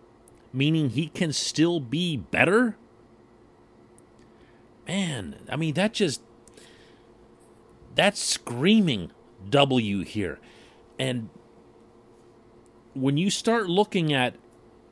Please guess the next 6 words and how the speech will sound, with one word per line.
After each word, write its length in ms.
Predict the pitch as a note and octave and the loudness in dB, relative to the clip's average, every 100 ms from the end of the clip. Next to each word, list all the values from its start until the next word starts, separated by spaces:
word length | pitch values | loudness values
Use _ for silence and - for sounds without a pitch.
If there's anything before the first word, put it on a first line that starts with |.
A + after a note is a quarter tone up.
| - - - - - | -20 -20 -20 -20 -20
the 180 | A#2 A#2 | -6 -4
rest 420 | G#2+ C#3+ F#3+ - | 0 2 2 2
of 280 | D#3+ A#2+ A#2 - - - - | -2 -4 -10 -18 -20 -20 -14
the 120 | A2+ A2+ | -10 -8
potential 720 | A2+ - - F3+ - F3 B2 | -8 -6 -2 0 0 -2 0
rotation, 720 | B2 B2 - C#3 C#3 - A2+ | 0 -2 0 0 0 -2 -6